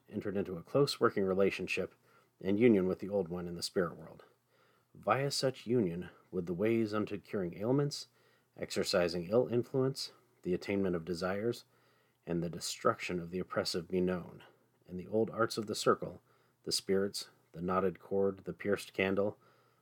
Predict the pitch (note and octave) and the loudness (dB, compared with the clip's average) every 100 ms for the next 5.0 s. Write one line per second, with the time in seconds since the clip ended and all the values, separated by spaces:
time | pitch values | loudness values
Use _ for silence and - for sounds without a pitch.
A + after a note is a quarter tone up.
0 | _ - E2 G2 - - G#2+ A2 A2+ - | _ -8 0 0 0 0 2 2 0 -8
1 | _ _ - F2+ G2 A2 G#2+ G2 A#2 A#2+ | _ _ -6 -2 0 -2 -4 -2 0 0
2 | - - F2+ - - G#2+ G#2 A#2+ - F2+ | -4 -8 -6 -6 0 0 2 -2 -2 -6
3 | - F#2+ G#2 G2 F2+ G2 G#2 G#2 - G2 | -4 -2 0 -2 -2 0 0 -2 -2 -2
4 | E2 E2+ - - F#2 F#2 F2+ - - - | -2 -6 -12 -8 -8 -8 -8 -12 -14 -20